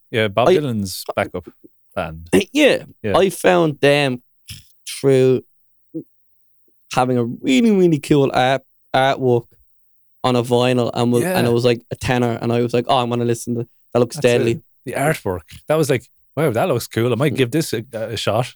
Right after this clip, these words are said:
Speaker 1: <laughs> I never heard of this band
Speaker 2: Mm.
Speaker 1: before. The art
Speaker 2: Mm.
Speaker 1: looks, looks cool.
Speaker 2: <laughs>
Speaker 1: Might let's see what the music is. That's,
Speaker 2: That's it.
Speaker 1: that's a lost art now.
Speaker 2: Oh, fucking
Speaker 1: 'Cause,
Speaker 2: gone.
Speaker 1: um, was, we were talking about, uh,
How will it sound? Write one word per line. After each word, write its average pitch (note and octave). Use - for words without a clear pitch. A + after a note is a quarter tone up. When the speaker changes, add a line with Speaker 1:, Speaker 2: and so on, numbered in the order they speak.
Speaker 1:
<laughs> -
I D3
never C#3
heard D3+
of A#2+
this A#2+
band A#2
Speaker 2:
Mm. B2
Speaker 1:
before. B2
The G2
art C3+
Speaker 2:
Mm. A#2+
Speaker 1:
looks, A#2
looks -
cool. D3
Speaker 2:
<laughs> -
Speaker 1:
Might B2+
let's C3+
see C#3+
what C#3+
the C3
music C3+
is. F#2+
That's, G#2
Speaker 2:
That's C#3+
it. -
Speaker 1:
that's -
a F#2+
lost G2+
art G#2+
now. G#2+
Speaker 2:
Oh, B2
fucking -
Speaker 1:
'Cause, B2
Speaker 2:
gone. B2+
Speaker 1:
um, A2+
was, D#3
we D3+
were D3+
talking D3+
about, C#3+
uh, C3